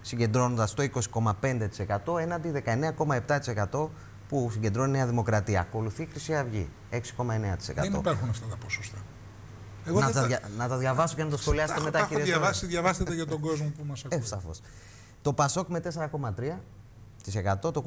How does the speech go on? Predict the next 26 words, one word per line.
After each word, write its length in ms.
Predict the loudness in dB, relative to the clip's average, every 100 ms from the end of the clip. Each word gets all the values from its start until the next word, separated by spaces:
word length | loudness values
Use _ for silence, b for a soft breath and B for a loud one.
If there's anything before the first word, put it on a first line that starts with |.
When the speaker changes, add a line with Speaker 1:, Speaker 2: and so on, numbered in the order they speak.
| 0
Speaker 1:
Q 80 | 2
Ε 40 |
με 120 | 2
τρία 160 | 0 0
κόμμα 220 | 0 0
τέσσερα, 280 | 0 0 0
Ανεξάρτητοι 380 | -2 -2 -4 -2
Έλληνες 200 | -2 -4
τρία 140 | -4
κόμμα 260 | -4 -4 -2
δύο. 320 | 0 0 -2 -6 -14 -18 -18 -18 -18 -18 -16 B B B -8
Και 140 | 0 2
η 40 |
Δημάρ 440 | 4 4 4 4 0 -8 -6
δύο 220 | 0 0
κόμμα 280 | 0 0 0
πέντε. 300 | 0 0 -2
Δεν 160 | -4 -2
μπαίνει 200 | -2 -2
στη 120 | -4
Βουλή, 340 | -2 0 0 -2 -4
σύμφωνα 420 | -2 0 2 0
με 80 | 0
τη 120 | 0
δημοσκόπηση 600 | 0 0 0 -2 0 0
αυτή. 320 | 0 0 -4